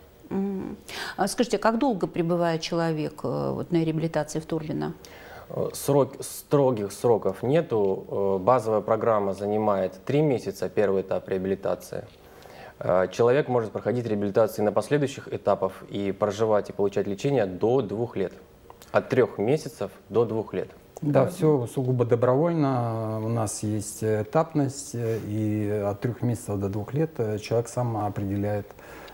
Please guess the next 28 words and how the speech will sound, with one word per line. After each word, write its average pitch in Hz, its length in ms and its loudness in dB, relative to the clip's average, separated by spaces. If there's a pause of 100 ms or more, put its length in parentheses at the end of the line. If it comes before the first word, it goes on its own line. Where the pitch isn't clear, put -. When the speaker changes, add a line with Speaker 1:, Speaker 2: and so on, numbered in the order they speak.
(100)
Speaker 3:
э, 98 300 -4
время, 107 400 0
ну, 101 340 -2
временной 107 460 0
промежуток 104 500 -4
своего 101 180 -4
пребывания 101 520 -2
на 98 120 -2
реабилитации. 95 760 -6 (180)
Speaker 1:
Мгм. 180 300 -2
Speaker 3:
Ну, 151 140 4
на 131 200 4
люб-, 135 180 4
в 135 60 2
любой 139 240 6
момент 123 360 -2
может 117 320 0
с - 80 -10
нами 107 400 -2 (240)
попрощаться, 135 760 0
сказать 104 340 -4
«спасибо, 131 600 -4 (540)
мне 104 240 0
достаточно» 110 880 -2
и 151 60 -2
покинуть 113 500 -4
центр. 113 380 -6 (560)
Speaker 1:
Мгм. 185 460 -2